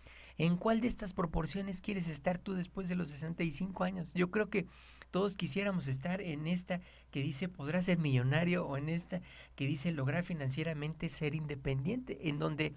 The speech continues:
la realidad es que puedes lograrlo, puedes lograrlo en la medida en que tú empieces a ahorrar desde ahora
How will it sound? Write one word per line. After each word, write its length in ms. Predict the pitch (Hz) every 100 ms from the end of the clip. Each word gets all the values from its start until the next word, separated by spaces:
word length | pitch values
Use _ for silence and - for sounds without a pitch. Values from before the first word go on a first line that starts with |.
| - - - -
la 160 | 151 151
realidad 500 | 160 160 165 170 202
es 220 | 214 -
que 180 | 196 180 - - -
puedes 440 | 160 196 285 269 143
lograrlo, 640 | 139 131 202 277 160 135
puedes 340 | 135 220 269
lograrlo 520 | 196 156 160 170 202
en 120 | 202 151
la 80 |
medida 280 | 147 156 170
en 100 | 214
que 160 | - 180
tú 320 | - 202 180 - - - - - 151
empieces 640 | 151 147 202 208 233 -
a 60 | 143
ahorrar 340 | 135 147 170
desde 260 | 180 143 131
ahora 440 | 131 135 131